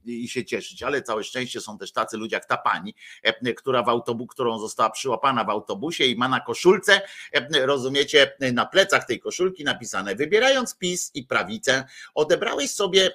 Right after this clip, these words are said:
swoim dzieciom i wnukom szansę na dobre, spokojne życie.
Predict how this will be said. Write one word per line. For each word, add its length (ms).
swoim 440
dzieciom 440
i 80
wnukom 420
szansę 400
na 120
dobre, 280
spokojne 540
życie. 340